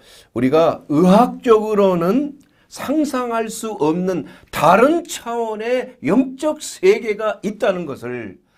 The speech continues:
그리고 그것을 통하여 하나님은 지금도 이천 년 전이나 지금이나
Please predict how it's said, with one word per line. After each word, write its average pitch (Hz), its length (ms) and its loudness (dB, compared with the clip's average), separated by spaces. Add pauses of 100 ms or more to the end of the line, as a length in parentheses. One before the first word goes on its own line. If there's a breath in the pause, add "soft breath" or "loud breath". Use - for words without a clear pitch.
(160 soft breath)
그리고 254 320 -2
그것을 294 600 -4
통하여 254 680 0 (260 loud breath)
하나님은 277 840 2 (480 soft breath)
지금도 285 800 2 (320)
이천 269 520 0
년 240 200 -2
전이나 190 480 -2
지금이나 247 680 -2